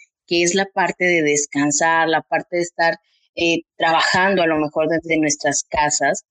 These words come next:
y que en ocasiones llegamos a sentir, eh, culpa referente a este tema. Me parece que es un tema muy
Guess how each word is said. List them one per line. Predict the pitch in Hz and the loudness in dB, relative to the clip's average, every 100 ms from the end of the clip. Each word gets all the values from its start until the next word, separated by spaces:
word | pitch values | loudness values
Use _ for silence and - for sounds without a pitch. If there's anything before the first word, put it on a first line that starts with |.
| _ _ _ | _ _ _
y | 202 | -10
que | - | -2
en | 226 | 0
ocasiones | 226 226 226 240 240 247 277 247 | 0 0 0 0 2 2 2 2
llegamos | 190 185 185 196 190 | 2 2 2 0 0
a | |
sentir, | 170 170 160 - 160 165 - _ | 0 0 -2 -2 -2 -2 -4 _
eh, | 151 151 151 _ _ | -2 0 -2 _ _
culpa | - 208 196 - - 123 - _ _ - | -2 0 0 -2 -4 -6 -8 _ _ -6
referente | 165 151 - 151 151 147 160 147 127 - - | -4 -4 -2 0 0 -2 0 0 0 -4 -2
a | 143 | 0
este | 147 139 - | 0 -2 -8
tema. | - 139 127 127 - _ _ - | -6 -2 -2 -4 -8 _ _ -6
Me | 202 | -2
parece | 226 240 294 | 0 0 0
que | 269 | 0
es | 262 | 0
un | 285 285 | 0 0
tema | 262 233 226 220 214 | 0 2 2 2 2
muy | 190 190 196 196 196 170 | 0 0 2 2 2 0